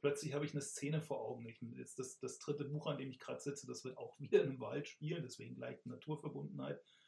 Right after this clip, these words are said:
Da saß ich aber, als mir die Idee kam, saß ich auf einer Sonnenliege unter einem Sonnenschirm, hab Meeresrauschen gehabt und die Hände im Sand haben so gespielt, ne? Und die Augen so halb zu und es ist dann schön, wenn man so halb im Schatten ist, die Sonne, die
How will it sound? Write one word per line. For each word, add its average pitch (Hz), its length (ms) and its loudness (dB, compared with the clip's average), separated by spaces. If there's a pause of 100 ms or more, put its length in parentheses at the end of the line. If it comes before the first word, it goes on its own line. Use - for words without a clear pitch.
(360)
Da 131 120 6
saß 127 260 4
ich 160 160 -2
aber, 143 200 4
als 139 200 0
mir 135 120 4
die 131 140 -2
Idee 131 240 0
kam, 131 360 -2
saß 131 280 0
ich - 200 -8 (340)
auf 131 220 0
einer 131 100 4
Sonnenliege 147 600 4
unter 131 200 0
einem 127 180 -2
Sonnenschirm, 147 720 2
hab - 120 -4
Meeresrauschen 135 760 0
gehabt - 380 -4
und 123 160 -4 (100)
die 123 120 0
Hände 151 280 6
im 123 180 -2
Sand 147 400 -4
haben 147 160 0
so 131 120 -4
gespielt, 156 560 -2
ne? 151 280 0 (440)
Und - 140 8
die 147 120 8
Augen 160 260 10
so 135 160 8
halb 135 240 6
zu 165 240 2
und 151 120 6
es 127 80 2
ist - 80 -2
dann 131 100 2
schön, 143 360 2
wenn 135 80 0
man 131 120 0
so 127 140 -2
halb 131 200 0
im 143 80 -2
Schatten - 300 -2
ist, - 160 -8
die 135 60 -4
Sonne, 135 320 0
die 123 220 -8